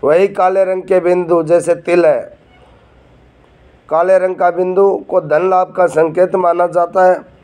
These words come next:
कोई कमी नहीं रहती है उस व्यक्ति को। ये बात हम समुद्र शास्त्र के अनुसार बता रहे हैं, हमें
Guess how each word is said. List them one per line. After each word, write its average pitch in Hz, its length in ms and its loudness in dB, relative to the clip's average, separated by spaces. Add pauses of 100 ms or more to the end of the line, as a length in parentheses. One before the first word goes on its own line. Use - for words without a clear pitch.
(1040)
कोई 170 180 2
कमी 175 300 0
नहीं 170 180 2
रहती 160 320 -2
है 175 300 0 (1120)
उस 151 160 -6
व्यक्ति 165 360 -2
को। 180 420 0 (840)
ये 175 240 2
बात 180 260 0
हम 175 400 -2 (920)
समुद्र 190 360 0
शास्त्र 175 460 -2
के 180 100 -2
अनुसार 165 400 0
बता 156 320 0
रहे 180 220 2
हैं, 180 400 -2 (300)
हमें 170 580 -2